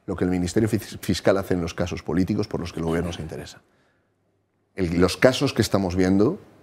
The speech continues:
en, en estos, me atrevería a decirte, en estos últimos meses, son de una gravedad que excede las responsabilidades personales y entran en las responsabilidades institucionales.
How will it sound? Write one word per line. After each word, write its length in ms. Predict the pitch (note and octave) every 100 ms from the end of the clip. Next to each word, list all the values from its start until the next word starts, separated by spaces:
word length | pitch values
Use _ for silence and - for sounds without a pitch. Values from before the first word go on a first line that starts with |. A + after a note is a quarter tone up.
| _ _ - -
en, 420 | D2 D2+ B1+ D2+ -
en 160 | F2+
estos, 400 | F#2+ - G2+ F2+ - -
me 100 | E2+
atrevería 240 | E2 F2
a 40 | E2+
decirte, 220 | F2+ E2
en 80 | F2+
estos 200 | - F2
últimos 380 | E2+ E2+ D#2+ F2
meses, 460 | E2+ - - - _ _ _ _ _ _ _ -
son 200 | A#2 A#2
de 100 | C3
una 160 | B2
gravedad 500 | A2 G#2+ F#2+ G#2 B2+
que 120 | -
excede 440 | F#2+ - - C3 C#3+
las 200 | F#2+ -
responsabilidades 800 | F2 - F2+ E2 E2+ F2+ F2+ F2
personales 580 | E2+ - E2 E2+ G2 F#2+
y 60 |
entran 240 | F2+ G2+ B2+
en 100 | B2
las 140 | A2
responsabilidades 680 | G2 F#2 F2+ E2+ F#2+ C3 A#2+
institucionales. 760 | G#2 - - E2+ C#2+ G#2 -